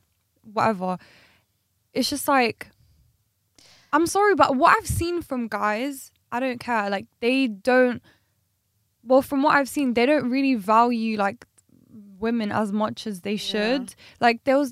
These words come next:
Speaker 1: they see something young, pretty, shiny, they, they're just like, boom. Do you understand? So I just feel like for me, I don't, I mentally have that in the back of my mind,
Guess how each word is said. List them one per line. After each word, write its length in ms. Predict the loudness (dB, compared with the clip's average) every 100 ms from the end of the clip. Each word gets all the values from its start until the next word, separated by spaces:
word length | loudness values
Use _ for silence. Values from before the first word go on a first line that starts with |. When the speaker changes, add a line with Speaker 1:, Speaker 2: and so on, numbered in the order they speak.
| -2
Speaker 1:
they 120 | -4
see 240 | -2 -4 -4
something 520 | -2 -4 -4 -6 -4
young, 400 | 0 0 0 0
pretty, 380 | 2 2 2 -6
shiny, 520 | -4 -4 -4 -4 -6
they, 240 | -6 -6 -6 _
they're 140 | -8 -8
just 220 | -8 -10
like, 220 | -10 -10 _ -6
boom. 360 | -6 -6 -8
Do 120 | -6
you 60 | -2
understand? 420 | -2 -2 -2 -4 -6 -20 -20
So 220 | -2 0 0 4
I 200 | 4 4
just 280 | -2 -10 -4
feel 160 | 0
like 200 | 0 -2
for 140 | -6 -4
me, 240 | -2 -2 0
I 200 | 4 6
don't, 240 | 4 0 -4 4
I 200 | 6 6
mentally 540 | 6 4 2 0 0
have 280 | 2 2 2
that 140 | 0 -2
in 80 | -2
the 80 |
back 260 | -2 -4 -4
of 80 | -6
my 160 | -4 -2
mind, 460 | -2 -2 -2 -4